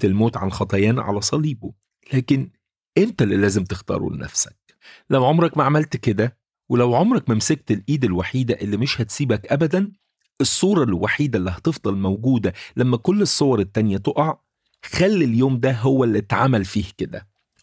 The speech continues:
قول له: "يا يسوع، أنا ملكك." ادخل موقعنا، الموضوع كله عن بداية العلاقة الشخصية دي. الموقع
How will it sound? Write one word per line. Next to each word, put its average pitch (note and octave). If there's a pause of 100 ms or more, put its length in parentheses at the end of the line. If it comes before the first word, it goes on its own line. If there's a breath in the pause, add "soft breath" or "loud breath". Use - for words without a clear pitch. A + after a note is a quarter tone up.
(180)
قول D3+
له: C#3 (540)
"يا A#2+
يسوع، B2 (720)
أنا C3+
ملكك." - (440)
ادخل B2
موقعنا، D3+ (380 loud breath)
الموضوع C3+
كله D3+
عن A#2+
بداية B2+
العلاقة A#2+
الشخصية -
دي. - (360)
الموقع C3